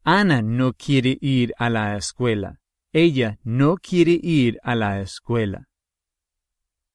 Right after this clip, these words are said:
¿Qué quiere hablar Ana?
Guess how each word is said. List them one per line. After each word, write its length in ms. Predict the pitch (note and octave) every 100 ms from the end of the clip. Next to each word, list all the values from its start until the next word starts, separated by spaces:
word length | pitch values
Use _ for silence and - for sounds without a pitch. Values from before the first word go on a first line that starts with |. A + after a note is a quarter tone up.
| _ _ _ _ _ _ _ _ _ _ _ _ _ _ _ _ _ _
¿Qué 260 | - B3
quiere 480 | - - E3 C#3+ C#3+
hablar 600 | - C#3 C3+ F#3+ C#3+ D3 - -
Ana? 540 | F3 A3+ C3 G2 -